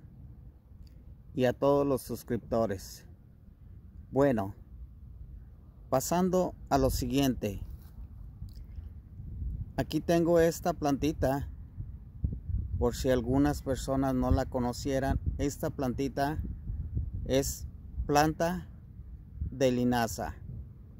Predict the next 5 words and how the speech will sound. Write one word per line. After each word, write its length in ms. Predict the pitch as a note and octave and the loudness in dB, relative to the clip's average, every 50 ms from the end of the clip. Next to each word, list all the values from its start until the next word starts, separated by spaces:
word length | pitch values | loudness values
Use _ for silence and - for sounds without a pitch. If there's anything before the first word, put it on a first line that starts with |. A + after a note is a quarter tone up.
| - - - - - - - - - - - - - - - - - - - - - - - - - - - - - - - - - - - | -18 -16 -16 -18 -16 -16 -16 -16 -16 -16 -16 -16 -16 -16 -16 -16 -18 -16 -16 -16 -16 -16 -18 -18 -18 -16 -16 -16 -16 -14 -10 -8 -8 -6 -2
La 180 | - B2 B2+ - | 0 0 0 2
planta 640 | - - D#3 D#3+ E3 - E3+ E3+ E3+ F3 - - - - - - - - - - - - - - - - - - - - - - - - - - - - - - - - - - - - - - - - | 4 4 4 4 4 4 4 6 6 4 2 -2 -8 -16 -16 -14 -12 -10 -10 -8 -8 -8 -8 -8 -8 -10 -10 -12 -12 -12 -12 -12 -12 -12 -12 -12 -12 -14 -14 -14 -14 -14 -14 -14 -8 -6 -6 -6 -2 0
de 140 | C3+ C#3 | 2 4
linaza 720 | C3 C3 C3+ C3+ D3 D3+ D3+ - - E3+ D#3+ F3 F3+ E3+ - - - - - - - - - - - - - - - - - - - - - - - - - | 6 6 6 6 6 4 4 2 2 2 4 2 2 -2 -6 -10 -14 -14 -14 -16 -16 -16 -18 -18 -14 -10 -8 -8 -8 -8 -12 -14 -14 -14 -14 -16 -16 -8 0
proviene 720 | - B2 B2 A#2+ C3 C#3+ C#3+ D3 D3+ D#3 D#3+ E3 E3 D3+ | 4 4 4 6 6 4 4 6 4 4 2 0 -4 -6